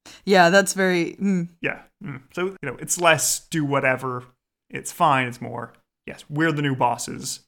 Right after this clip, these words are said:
Speaker 2: Do what we say.
Speaker 1: Mm. I see.
Speaker 2: And yeah, so it seems like overall the ruling class is mainly Greek in language and customs, but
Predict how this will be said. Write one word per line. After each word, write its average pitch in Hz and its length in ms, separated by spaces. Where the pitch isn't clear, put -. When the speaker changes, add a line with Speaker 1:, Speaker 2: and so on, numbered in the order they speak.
Speaker 2:
Do 131 100
what 123 160
we - 80
say. - 340
Speaker 1:
Mm. - 360
I 165 100
see. - 360
Speaker 2:
And 175 340
yeah, 160 240
so 156 280
it 190 100
seems 240 220
like 202 260
overall 180 360
the 151 140
ruling 156 380
class 143 540
is 127 380
mainly 151 600
Greek 147 400
in 156 140
language 139 400
and 147 120
customs, 196 720
but 131 400